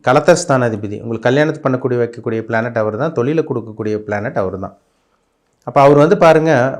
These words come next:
பன்னெண்டாம் இடத்துல விரயஸ்தானத்துல இருக்கார். விரயஸ்தானத்துல ரிஷப ராசியில இருக்கார். இப்ப வக்ரம் அடையறனால என்னென்ன நடக்க போகுதுன்னு பார்த்தோம்னா, குரு வக்ரம் அடைஞ்சாலே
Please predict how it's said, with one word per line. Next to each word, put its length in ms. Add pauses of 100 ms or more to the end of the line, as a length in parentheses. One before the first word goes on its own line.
(140)
பன்னெண்டாம் 360
இடத்துல 300
விரயஸ்தானத்துல 760
இருக்கார். 320
விரயஸ்தானத்துல 680 (880)
ரிஷப 320
ராசியில 340
இருக்கார். 320
இப்ப 220
வக்ரம் 380
அடையறனால 460
என்னென்ன 280 (280)
நடக்க 200
போகுதுன்னு 320
பார்த்தோம்னா, 360 (840)
குரு 200
வக்ரம் 360
அடைஞ்சாலே 420